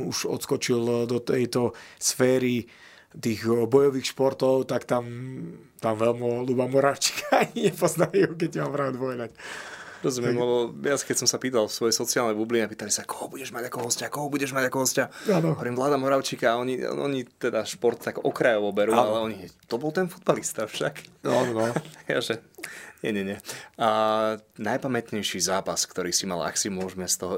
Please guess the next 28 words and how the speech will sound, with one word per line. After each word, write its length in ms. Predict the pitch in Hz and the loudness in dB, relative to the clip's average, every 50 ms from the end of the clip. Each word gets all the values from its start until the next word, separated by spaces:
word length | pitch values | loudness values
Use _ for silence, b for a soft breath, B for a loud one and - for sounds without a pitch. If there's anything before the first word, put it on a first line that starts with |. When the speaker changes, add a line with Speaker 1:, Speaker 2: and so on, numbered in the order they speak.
| - | -2
Speaker 2:
z 160 | - - 110 101 | -2 0 0 0
tej 80 | - | -2
celej 240 | - 107 101 98 98 | 0 -2 -2 -2 -2
palety 480 | - - 95 98 98 95 - 92 85 - - - _ _ _ _ | -2 0 0 2 0 0 -2 -6 -8 -10 -12 -20 _ _ _ _
pestrej, 480 | - - - - - - 92 92 90 - | -12 -8 -6 -6 -4 -4 -4 -6 -6 -8
ktorú 160 | 92 85 90 | -10 -10 -6
si 160 | - - 95 | -6 -6 -6
mal 160 | 90 87 85 | -6 -8 -8
počas 240 | - - - - - | -8 -6 -4 -4 -4
kariéry, 320 | - 98 95 92 90 87 | -2 -2 -4 -4 -4 -4
vybrať? 560 | 85 92 104 101 95 85 85 - - - - _ _ _ _ b b b b b b b b b - - | -2 -2 -2 0 -2 -4 -4 -6 -10 -14 -16 _ _ _ _ b b b b b b b b b -2 0
Speaker 1:
Tak 160 | 156 131 151 | 4 4 6
je 160 | 180 165 131 | 4 4 4
ich 0 | |
viac, 240 | 123 135 156 165 147 | 4 4 4 4 4
ale 240 | 147 139 139 131 120 104 B B 123 | 2 4 2 2 0 -2 B B -2
vieš 240 | 117 127 127 123 - | 0 0 2 2 2
čo, 80 | - 127 | 2 2
hlavne, 480 | 110 135 147 151 143 135 139 135 127 | 4 4 4 4 4 2 0 0 0
hlavne 400 | 110 98 123 139 143 139 135 131 | -2 0 2 2 2 2 0 -2
prvý 240 | - 143 147 135 123 | 0 2 2 2 2
svetový 400 | 113 - 135 127 - 131 120 113 | -2 -4 -4 -4 -2 -2 -2 0
titul, 320 | 107 123 120 113 120 113 107 | -2 -2 -4 -2 -4 -4 -2
keď 240 | - 113 - - | -2 -4 -2 -2
som 80 | 113 107 | -4 -2
získal 320 | 110 110 - - 104 92 | -2 -2 0 0 0 0
v 80 | 87 107 | 0 -2
Hongkongu. 400 | 104 101 90 107 104 98 82 - | -6 -4 -4 -4 -4 -6 -8 -14